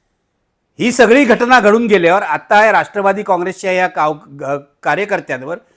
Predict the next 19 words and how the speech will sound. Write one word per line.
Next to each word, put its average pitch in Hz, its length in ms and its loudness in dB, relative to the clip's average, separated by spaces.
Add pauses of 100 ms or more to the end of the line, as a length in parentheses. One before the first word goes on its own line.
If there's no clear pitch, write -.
(260)
आणि 180 220 -2
गावकऱ्यांवर 190 680 2
गुन्हा 180 420 2
दाखल 214 340 0
झालेला 175 420 -4
आहे. 147 240 -4 (1400)
झालं 180 300 2
असं, 180 360 4 (560)
राष्ट्रवादी 247 480 4
काँग्रेसचे 226 480 2
कार्यकर्ते 170 840 -2 (800)
जे 190 180 2
स्वतःला 202 640 4 (920)
या 170 360 4 (200)
गावाचे, 165 540 0
या 165 100 2
परिसराचे 156 840 -6 (420)
तारणहार 214 480 6
मानतात, 127 440 -4